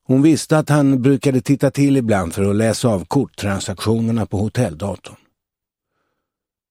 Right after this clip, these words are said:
Gunnar Fredin, ensamägare av Hotell Myran, inte mer än femtio fyllda,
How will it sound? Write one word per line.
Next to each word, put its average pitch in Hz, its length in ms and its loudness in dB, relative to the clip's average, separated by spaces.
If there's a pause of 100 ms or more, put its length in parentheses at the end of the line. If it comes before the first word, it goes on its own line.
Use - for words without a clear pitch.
(280)
Gunnar 160 400 4
Fredin, 113 680 -2 (480)
ensamägare 127 960 2
av 123 240 2
Hotell 117 360 0
Myran, 101 540 -4 (440)
inte 117 220 -2
mer 117 180 2
än 92 120 -2
femtio 107 440 -4
fyllda, 80 480 -6